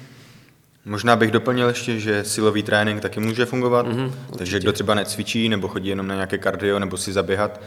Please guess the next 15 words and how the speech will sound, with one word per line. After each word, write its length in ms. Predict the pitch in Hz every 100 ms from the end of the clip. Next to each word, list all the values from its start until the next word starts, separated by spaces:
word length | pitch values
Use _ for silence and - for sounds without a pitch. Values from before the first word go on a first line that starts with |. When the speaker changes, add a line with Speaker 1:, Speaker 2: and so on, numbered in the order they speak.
| - - -
Speaker 1:
tak 280 | - - -
jakmile 280 | 95 95 92
zařadíte 880 | 98 98 92 95 95 98 98 98 92
do 100 | 95
tre-, 160 | 92 -
eh, 300 | 92 90 90
do 40 |
toho 180 | - 90
života 300 | 95 92 95
i 100 | 92
silový 380 | - 98 101 98
trénink, 400 | 95 98 117 117
to 80 | 92
znamená 340 | 92 90 90
zdvihání 680 | 92 98 92 95 95 95